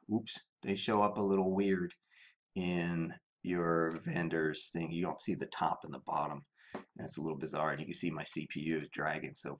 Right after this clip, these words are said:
four eighty, even two forty sometimes. Four eighty seems to work best. I don't have any problem with that,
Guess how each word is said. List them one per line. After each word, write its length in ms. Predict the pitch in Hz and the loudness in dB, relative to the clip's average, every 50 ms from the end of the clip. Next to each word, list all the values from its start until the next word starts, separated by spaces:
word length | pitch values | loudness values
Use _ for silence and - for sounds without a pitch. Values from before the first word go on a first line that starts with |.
| - - | 0 6
four 300 | 190 196 202 202 202 139 | 8 10 10 10 8 8
eighty, 280 | 139 147 160 156 156 156 147 151 | 8 8 10 10 8 8 10 8
even 260 | 165 165 175 165 147 | 8 10 8 6 6
two 240 | 143 - 175 165 151 | 4 4 6 6 6
forty 340 | - - 147 147 143 143 139 | 6 6 8 8 10 10 8
sometimes. 480 | 135 - 139 135 131 - 147 131 131 - | 6 6 4 4 6 6 6 6 6 6
Four 260 | - 170 180 180 156 | 8 10 10 10 10
eighty 200 | 143 147 139 135 | 10 10 10 8
seems 300 | 127 - 139 135 131 - | 6 6 6 6 6 6
to 100 | - 127 | 6 6
work 280 | 117 120 120 117 - - | 8 8 8 6 6 4
best. 400 | - 107 104 104 - - - - _ _ _ _ - - - _ - - | 6 6 6 6 4 -2 -6 -12 _ _ _ _ -20 -20 -20 _ -6 2
I 40 | |
don't 160 | 113 117 113 110 | 4 4 6 6
have 140 | 110 101 | 8 6
any 120 | 104 101 95 | 6 4 4
problem 280 | 95 110 104 101 98 | 8 10 10 10 10
with 120 | 98 95 95 | 8 6 8
that, 260 | 95 95 95 - - | 8 8 8 6 -2